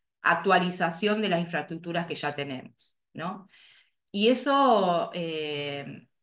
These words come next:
no solamente lo podemos hacer con estos encuentros frecuentes, es decir, eh, ¿por qué no pensar en en-, encuentros frecuentes entre, no sé,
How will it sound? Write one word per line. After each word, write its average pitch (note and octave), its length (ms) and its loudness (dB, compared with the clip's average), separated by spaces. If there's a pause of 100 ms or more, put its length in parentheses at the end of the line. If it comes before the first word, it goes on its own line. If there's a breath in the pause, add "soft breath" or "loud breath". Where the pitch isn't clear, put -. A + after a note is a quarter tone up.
(100)
no F3 200 -4
solamente F#3 1000 0
lo D3+ 180 -6
podemos E3+ 380 -2
hacer F3+ 560 0
con D3 260 -2
estos E3 480 0
encuentros F#3 600 -4
frecuentes, G3 800 0
es D#3+ 120 -10
decir, F#3 540 -4 (580)
eh, C#3 680 -4 (100)
¿por D3+ 200 -2
qué E3+ 160 2
no F3 140 0
pensar F3 360 0
en E3+ 120 0
en-, D3+ 200 -6
encuentros E3+ 480 -4
frecuentes F3 680 -2
entre, E3 640 -2 (460)
no E3+ 160 -8
sé, D3 380 -4